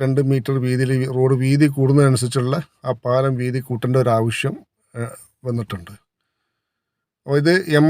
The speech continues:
എം ഹോസ്പിറ്റലിന്റെ ആ ഭാഗാട്ടോ. ഇവിടുന്ന് ദാ ഇവിടുന്ന് ഒരു നൂറ് മീറ്റർ ഈ ജംഗ്ഷൻ, ഈ ജംഗ്ഷനിലാണ് മലപ്പുറം ജില്ലയുടെ അതിർത്തി.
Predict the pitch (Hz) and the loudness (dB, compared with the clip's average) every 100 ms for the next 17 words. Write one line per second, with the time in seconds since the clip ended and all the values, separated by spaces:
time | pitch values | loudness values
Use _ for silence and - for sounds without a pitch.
0 | 175 214 - 147 - 151 135 143 139 143 | 6 2 0 -2 0 -6 0 2 2 0
1 | 165 - _ _ _ _ _ 123 123 120 | -4 -12 _ _ _ _ _ -4 -2 0
2 | 117 113 107 101 90 _ _ _ _ _ | -2 -2 -4 -6 -12 _ _ _ _ _
3 | _ _ _ _ 131 131 147 165 160 156 | _ _ _ _ -6 0 2 4 6 4
4 | 143 147 156 156 156 151 156 143 131 147 | 4 2 2 2 2 2 2 0 0 0
5 | 139 143 135 - 139 - - 139 135 135 | 0 0 0 2 2 0 -6 -4 -2 -2
6 | 131 156 151 143 127 123 131 160 - _ | -2 2 4 6 4 2 0 -4 -10 _
7 | _ _ _ _ _ _ 123 127 117 - | _ _ _ _ _ _ -4 -4 -4 -2
8 | 143 175 - _ _ _ 131 127 123 127 | -2 -2 -6 _ _ _ -8 -6 -2 0
9 | 131 127 147 - - 123 120 - 110 | 0 0 -4 -6 -12 -8 -8 -8 -18